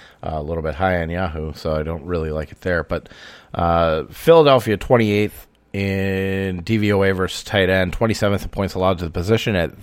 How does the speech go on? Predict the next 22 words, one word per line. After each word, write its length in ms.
at 240
twelve 260
point 200
four 360
and 240
fifteen 400
point 300
eight. 340
Uh, 240
so 160
it 120
does 280
kinda 240
work 340
there. 480
Uh, 460
I 240
do 240
have 340
some 500
interest, 540
though, 480